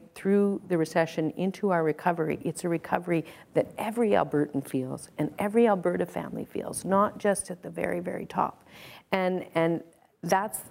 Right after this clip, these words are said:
in my view, the way you build a recovery that will last. But that in and of itself is progressive. But to do that, we must be able to, to get the best from our value, from the resources that we all own.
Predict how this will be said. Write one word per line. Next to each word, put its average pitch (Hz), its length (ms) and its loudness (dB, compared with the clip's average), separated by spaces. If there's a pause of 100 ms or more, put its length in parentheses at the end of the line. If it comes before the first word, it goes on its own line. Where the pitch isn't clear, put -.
(120)
in 170 140 4
my 180 220 4
view, 165 160 0
the 151 100 0
way 165 540 6
you 156 180 0
build 170 380 6
a 156 60 6
recovery 151 480 0
that 143 140 0
will 156 140 2
last. 226 460 -4
But - 160 4
that 202 240 4
in 202 100 0
and 175 100 0
of 165 120 2
itself - 380 -2
is 156 100 -4
progressive. - 500 -6 (680)
But - 320 0
to 185 100 -2
do 226 300 2
that, - 320 -4 (160)
we 165 140 2
must 185 480 0
be 156 180 -2
able 151 380 0 (320)
to, 147 500 4
to - 100 -4
get 160 300 0
the 156 60 -10
best 156 460 0 (100)
from 151 200 0
our 139 400 0 (300)
value, 151 460 0
from 143 180 0
the 143 80 2
resources 143 640 0
that 143 220 0
we 156 180 2
all 135 220 0
own. 127 240 -4